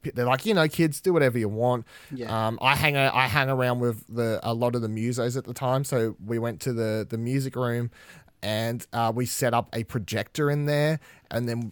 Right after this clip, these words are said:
Speaker 1: someone brought their pl-, PlayStation in, and they plugged in Guitar Hero, and we just sat there and played Guitar Hero, like, for several hours of the last day of term two or something. By the time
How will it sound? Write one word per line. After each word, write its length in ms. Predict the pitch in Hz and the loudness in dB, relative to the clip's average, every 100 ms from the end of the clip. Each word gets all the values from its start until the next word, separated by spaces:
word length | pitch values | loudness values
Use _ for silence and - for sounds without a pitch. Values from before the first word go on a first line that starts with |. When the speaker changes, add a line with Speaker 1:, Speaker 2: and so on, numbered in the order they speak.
| - | -6
Speaker 1:
someone 320 | - 127 127 | -2 -2 0
brought 180 | 131 127 | 0 0
their 120 | 110 | -2
pl-, 220 | - - - | -6 -16 -4
PlayStation 600 | 135 139 - 147 135 143 | 0 0 2 0 2 0
in, 180 | 143 139 | 0 -2
and 120 | 127 120 | -2 -2
they 80 | |
plugged 280 | 117 143 131 | 0 0 0
in 120 | 139 | -2
Guitar 360 | 120 113 123 120 | -4 -4 -2 0
Hero, 220 | 120 117 95 | 2 0 0
and 100 | 113 | -4
we 80 | |
just 180 | 113 - | -4 -2
sat 260 | 135 117 - | -2 -2 0
there 160 | 113 | -2
and 80 | 113 | -2
played 440 | - 110 101 104 - - - _ | 0 0 2 -2 -4 -18 -20 _
Guitar 460 | - 113 - 117 120 | -6 -2 0 2 2
Hero, 640 | 117 117 107 104 107 104 - | 2 0 0 0 0 -4 -6
like, 220 | 107 101 | -6 -6
for 320 | - 113 98 | -6 -4 -2
several 480 | 98 - 139 135 131 | -4 -2 0 2 0
hours 720 | - 107 113 107 101 107 117 - | 2 4 4 4 0 -2 -8 -8
of 140 | 117 | -6
the 80 | 110 | -2
last 320 | 113 117 120 | 0 2 2
day 180 | 131 117 | 2 2
of 260 | 113 104 - | 2 -4 -10
term 280 | - 127 120 | -4 -2 0
two 240 | 135 127 | 2 2
or 100 | 123 | 2
something. 400 | 107 - 104 113 - - - - | -2 -4 -4 -6 -8 -20 -20 0
By 140 | 123 | 2
the 60 | 123 | 2
time 420 | 147 143 147 143 | 4 4 4 0